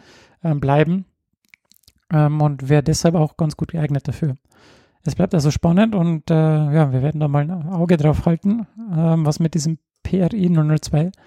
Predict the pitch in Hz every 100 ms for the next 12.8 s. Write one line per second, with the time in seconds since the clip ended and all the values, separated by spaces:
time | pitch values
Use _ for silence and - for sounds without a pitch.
0 | - - _ _ - 131 143 - 147 156
1 | 156 175 - 170 - - _ _ _ _
2 | _ _ _ _ _ _ _ _ _ 165
3 | 135 - 127 139 240 - - _ _ _
4 | - 156 139 139 170 247 151 165 180 165
5 | 151 - _ _ _ _ 185 135 127 123
6 | 120 120 196 240 - - - - 147 -
7 | _ _ _ _ _ _ _ _ _ _
8 | _ _ _ _ _ _ - 160 139 151
9 | 143 175 - 190 - - 165 156 139 156
10 | 131 135 - 175 156 160 135 160 - 143
11 | 156 135 147 160 160 151 143 175 185 156
12 | 131 127 - - 131 139 - 180